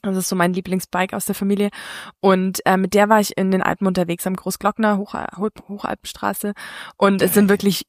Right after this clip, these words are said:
Speaker 1: es sind wirklich schöne Kurven da. Also man kann da auch wirklich richtig gut Motorrad fahren. Und das Motor-, also das Bike war einfach wirklich total perfekt dafür. Also ich hatte,
Speaker 2: Mega.
Speaker 1: ich hatte mega Spaß und das Drehmoment schiebt dich halt aus jeder Kurve raus. Es macht so Laune. Und, ähm, also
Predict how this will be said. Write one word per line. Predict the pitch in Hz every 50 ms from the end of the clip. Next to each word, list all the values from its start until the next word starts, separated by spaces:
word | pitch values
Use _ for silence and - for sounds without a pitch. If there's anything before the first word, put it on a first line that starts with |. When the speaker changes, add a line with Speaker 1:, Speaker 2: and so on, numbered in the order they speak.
| - -
Speaker 1:
es | 180 -
sind | 202 185
wirklich | 185 190 196 - -
schöne | - 202 196 196 196 -
Kurven | - 208 196 190 180 180
da. | 165 160 165 165
Also | 160 165 175 175
man | 175 180
kann | - 202 196
da | 180 165
auch | 156 156
wirklich | 180 185 - 185 - 185 185
richtig | 175 - - -
gut | - 190 175
Motorrad | 185 180 - - 190 190 190 -
fahren. | - 185 180 180 180
Und | 170 175
das | - -
Motor-, | - 180 - - 190 - -
also | - - 175 175 170 -
das | - 208 -
Bike | - 175 175 196 -
war | 196 180
einfach | 170 185 190 180 165
wirklich | 190 - - -
total | - 170 165 - 170 170
perfekt | - 190 180 - 180 180 - -
dafür. | 170 165 - 160 160 160
Also | - - 160 165 175 - - - - - - - - - _
ich | - 185 196 214
hatte, | 214 202 208 202
Speaker 2:
Mega. | 196 196
Speaker 1:
ich | - 196 202
hatte | 202 - 202
mega | 196 196 196 220 208 220 220
Spaß | - - - 190 180 185 202 214 202 -
und | - 185 180
das | 185 - -
Drehmoment | - 214 214 226 208 190 190 190
schiebt | - - 247 - _ -
dich | 202 - -
halt | 202 185 190 -
aus | - 196 -
jeder | - 208 202 208 196
Kurve | - - 220 196 196 180 -
raus. | 156 156 175 202 - - - - -
Es | -
macht | 202 185 - - -
so | - - - 214 202 208
Laune. | 208 190 185 190 190 190 185 175 190 208 - - - - - - - - - _
Und, | - 180 180 180 175 180 180 - - -
ähm, | - 180 175 175 180 180 -
also | - 196 185 202 202 190